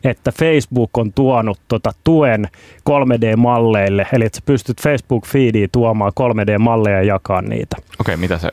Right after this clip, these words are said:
Speaker 2: siis tarkoittaa niinku min-, minulle käyt-, Facebookin käyttäjänä?
Speaker 1: Eli että, että jos sulla on, jos sä oot tehnyt tai löytänyt kolme D-mallin jostain, oot voinut itse luoda se alusta alkaen, tai sit sä vaan niinku jaat sitä jostain muusta kanavasta,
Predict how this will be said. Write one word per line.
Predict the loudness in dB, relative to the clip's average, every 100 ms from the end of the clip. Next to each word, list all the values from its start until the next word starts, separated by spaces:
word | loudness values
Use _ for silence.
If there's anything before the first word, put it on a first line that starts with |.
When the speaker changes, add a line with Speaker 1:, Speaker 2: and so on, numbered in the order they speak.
| _
Speaker 2:
siis | -12 -10 -10 -8
tarkoittaa | -6 -6 -8 _ -8 -8 -4
niinku | -2
min-, | 0 0 0
minulle | -2 0 -2 -4
käyt-, | -6 -6 -4
Facebookin | -6 -6 -6 -6
käyttäjänä? | -4 -6 -6 -8 -6 -8 -10 _ -12 -4
Speaker 1:
Eli | 0 2
että, | 0 -2 -4 -2
että | -2 0
jos | -2 -2
sulla | 0 2 2
on, | -2 -2
jos | -2 -2
sä | -6
oot | -2
tehnyt | -2 2 0 -2
tai | 0 2 0 2
löytänyt | 2 4 4 2 0 0
kolme | -2 0 2
D-mallin | 2 0 2 2 2 2 2
jostain, | 2 0 -2 0 0 -2 -8 -16 -4
oot | -4 0
voinut | 2 2
itse | 0 0
luoda | 2 2 0
se | 0 0
alusta | 0 -2 -2 0
alkaen, | 0 0 -2 0
tai | 0
sit | 0 -4
sä | -4 -2
vaan | 0
niinku | 0 2
jaat | 2 2 0 -2
sitä | -6 -2
jostain | 0 -2 -2 -2
muusta | 0 0 0 -4
kanavasta, | -4 -4 -2 -6 -6 -8